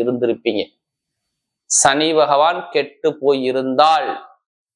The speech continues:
இதெல்லாம் நடந்திருக்கும். கேட்டா மீன ராசிக்காரன் எதுவுமே மறுப்பு சொல்ல மாட்டாங்க. ஆமாங்க, ஏதோ ஒரு விஷயம் உடம்புல ஒரு வேலை செஞ்சிருக்கும். இப்ப ரீசெண்டா சொல்றேன், உங்களுக்கு மேக்சிமம் பாருங்க, இந்த ஆகஸ்ட் மாசத்துக்கு அப்புறம் பாருங்க,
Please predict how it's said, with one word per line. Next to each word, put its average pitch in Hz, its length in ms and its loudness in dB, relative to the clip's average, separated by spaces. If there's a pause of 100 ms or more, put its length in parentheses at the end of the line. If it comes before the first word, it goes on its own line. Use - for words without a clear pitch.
இதெல்லாம் 120 340 2
நடந்திருக்கும். 117 680 -2
கேட்டா 123 320 0 (640)
மீன 135 280 2
ராசிக்காரன் 127 640 0
எதுவுமே 139 360 0 (100)
மறுப்பு 131 300 0
சொல்ல 120 160 0
மாட்டாங்க. 107 320 0
ஆமாங்க, 123 300 -4 (100)
ஏதோ 143 200 0
ஒரு 170 160 0
விஷயம் 147 280 -8
உடம்புல 127 280 -2
ஒரு 110 200 -6
வேலை 110 180 0
செஞ்சிருக்கும். 101 440 -20 (1700)
இப்ப 127 320 2
ரீசெண்டா 165 460 2 (100)
சொல்றேன், 123 360 -2 (1200)
உங்களுக்கு 139 340 2
மேக்சிமம் 165 600 0
பாருங்க, 147 300 0
இந்த 139 100 -2 (1120)
ஆகஸ்ட் 180 420 0
மாசத்துக்கு 131 280 -2
அப்புறம் 135 220 0
பாருங்க, 139 160 -4